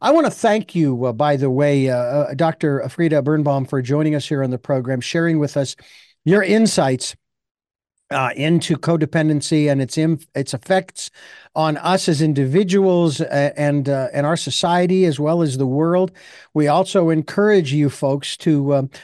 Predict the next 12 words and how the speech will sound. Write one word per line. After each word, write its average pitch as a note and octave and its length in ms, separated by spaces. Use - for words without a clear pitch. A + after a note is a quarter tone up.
go G#3+ 140
to A#3 100
her E3+ 120
website, C3+ 640
which C#3+ 300
is C#3 240
D C#3+ 400
R E3+ 380
uh, C#3+ 120
Frida, C#3+ 480
that's C#3 380
F E3 360